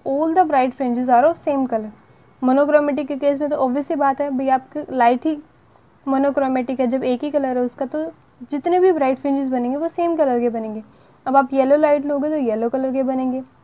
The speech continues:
ठीक है, कोई और लोगे तो उसी color के बनेंगे।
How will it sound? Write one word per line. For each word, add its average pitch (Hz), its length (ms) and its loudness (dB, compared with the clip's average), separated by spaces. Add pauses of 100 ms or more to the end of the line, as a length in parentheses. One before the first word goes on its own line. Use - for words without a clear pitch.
(800)
ठीक 320 120 -4
है, 262 100 0
कोई 277 180 -2
और 277 180 6
लोगे 302 220 2
तो 320 100 -2
उसी 320 220 -2
color 311 240 0
के 302 100 -4
बनेंगे। 277 340 -4